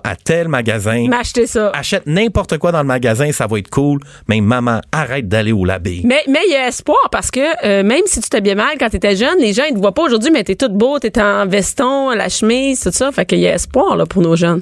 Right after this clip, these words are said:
Speaker 1: Je me suis bien habillée juste pour
Speaker 2: Ah,
Speaker 1: toi
Speaker 2: ben oui,
Speaker 1: aujourd'hui,
Speaker 2: c'est
Speaker 1: Bianca.
Speaker 2: <laughs> pour les auditrices qui ne voient pas.
Speaker 1: Ah,
Speaker 2: Ok,
Speaker 1: mais
Speaker 2: on a une
Speaker 1: pour
Speaker 2: belle photo.
Speaker 1: Ouais, mais pour les auditrices, deux marques qui font des grands retours et que tous les jeunes veulent porter, là, en douze et dix-huit,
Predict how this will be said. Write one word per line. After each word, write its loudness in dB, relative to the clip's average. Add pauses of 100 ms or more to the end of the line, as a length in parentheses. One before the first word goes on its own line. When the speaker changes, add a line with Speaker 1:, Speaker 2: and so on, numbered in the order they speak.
Speaker 1:
Je -6
me 4
suis 0
bien 4
habillée 0
juste -2
pour -4
Speaker 2:
Ah, 2
Speaker 1:
toi 2
Speaker 2:
ben 4
oui, 4
Speaker 1:
aujourd'hui, 0
Speaker 2:
c'est -2
Speaker 1:
Bianca. -2
Speaker 2:
<laughs> -
pour 4
les -2
auditrices -2
qui -2
ne 0
voient 0
pas. -2 (140)
Speaker 1:
Ah, 0
Speaker 2:
Ok, -6
Speaker 1:
mais 2 (120)
Speaker 2:
on -2
a 0
une -2
Speaker 1:
pour 2
Speaker 2:
belle -2
photo. 0
Speaker 1:
Ouais, 0
mais 2
pour 0
les 0
auditrices, -4 (100)
deux 2
marques -2
qui -10
font 2
des 0
grands 0
retours -2
et -2
que -2
tous 0
les 2
jeunes 0
veulent 0
porter, -2
là, 0
en 0
douze 0
et -2
dix-huit, 0